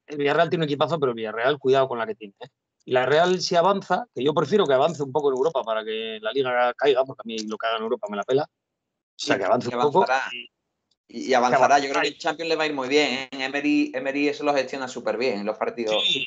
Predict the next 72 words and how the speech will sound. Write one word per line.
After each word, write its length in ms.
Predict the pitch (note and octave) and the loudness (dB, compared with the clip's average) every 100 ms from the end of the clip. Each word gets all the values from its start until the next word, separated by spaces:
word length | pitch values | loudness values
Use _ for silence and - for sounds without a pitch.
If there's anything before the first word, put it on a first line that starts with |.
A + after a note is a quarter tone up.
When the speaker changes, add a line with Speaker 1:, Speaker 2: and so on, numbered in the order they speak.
| - | -2
Speaker 1:
a 100 | C#3 | 0
ver, 140 | E3+ | 2
Speaker 2:
eh, 240 | G2 F#2 - _ _ | 0 -6 -10 _ _
Speaker 1:
es 140 | - | 2
muy 140 | A#2 A2+ | 4 4
bueno, 200 | D3 C#3 | 4 4
Speaker 2:
europeos 120 | C#3 A#2+ | 2 -2
y 40 | |
Speaker 1:
Emery. 140 | A#2 C3 | -6 -8
Speaker 2:
tal. 340 | B2 G2+ - _ _ _ | -10 -12 -20 _ _ _
Yo 80 | A#2+ | -8
creo 120 | D#3 D#3 | -8 -8
que 80 | |
sí, 320 | A#2+ C3+ B2 - | -12 -14 -14 -14
que, 220 | - - - _ _ _ | -16 -16 -18 _ _ _
que 160 | A#2 A2 | 2 4
irá 160 | A2 B2 | 4 4
para 160 | C3+ | 4
adelante 140 | C#3+ C#3+ | 4 4
en 60 | |
Speaker 1:
Emery 120 | G3+ D3+ | 4 4
Speaker 2:
Champions 320 | D3+ G3+ F#3+ | 2 0 -2
y 100 | D#3+ | -2
lo 100 | B2 | 0
va 80 | B2 | 0
a 120 | - | 2
pagar 320 | C3 A#2+ A#2 | 2 2 0
en 60 | A2 | -2
Liga. 320 | G#2+ F#2+ F#2 _ | -8 -10 -14 _
Mm. 280 | A2+ G#2+ - - _ _ _ _ | -20 -16 -16 -20 _ _ _ _
Speaker 1:
Hombre, 520 | D#3 E3+ F#3+ E3+ A2 _ _ | -2 2 4 2 0 _ _
que 60 | - | -12
lo, 180 | A#2+ C3 | -8 -8
que 100 | - C3 | -12 -4
yo, 180 | C#3 - | -4 -4
que 100 | - | -6
lo 80 | A2+ | 0
va 60 | - | 0
a 60 | |
pagar. 280 | G#2 A#2+ G2+ | 2 0 0
Entonces, 260 | G2+ C#3 D3+ | -2 -2 0
ya 40 | |
te 60 | D#3 | 0
digo, 80 | |
tenemos 240 | C3+ C#3+ E3 | 0 -2 -4
que 60 | |
estar 200 | D#3+ E3 D3 | -4 -2 0
ahí, 180 | D#3+ - | -2 -8
o 60 | C#3 | -4
sea, 160 | C3+ | -4
tenemos 220 | B2 D#3+ | -2 -6
que 80 | D#3+ | -2
ser, 160 | E3 F#3 _ _ _ _ _ | -2 -2 _ _ _ _ _
digamos, 380 | C3 E3+ G3+ - | 2 4 2 0
los 180 | D#3 C3+ | -4 -2
primeros 380 | D3+ E3+ G#3+ F3+ | -2 2 2 4
de, 180 | D#3+ | 0
del 200 | D#3+ D3 | 0 -2
siguiente 320 | C#3 D#3 F3+ C3 | 0 -4 -4 2
pelotón, 400 | C3+ A#2 G2+ - | 2 0 -6 -6
¿sabes? 300 | D#3 D3 - | -2 -2 -2
Fuera 220 | E3 F3 | 2 2
de 80 | E3 | 2
esos 160 | D#3 | 0
seis 160 | D#3 D3 | -2 -2
equipos, 400 | C3+ D#3 - - | -2 -2 -4 -4
que 80 | - | -4
son 180 | C3 A#2 | -4 -4
a 80 | A2 | -2
priori 300 | B2 C3+ A#2+ | 2 2 2
los 180 | A#2 | -4
mejores, 560 | A2 G#2+ D3 A3+ A#3+ - | -6 -4 -2 -2 -6 -12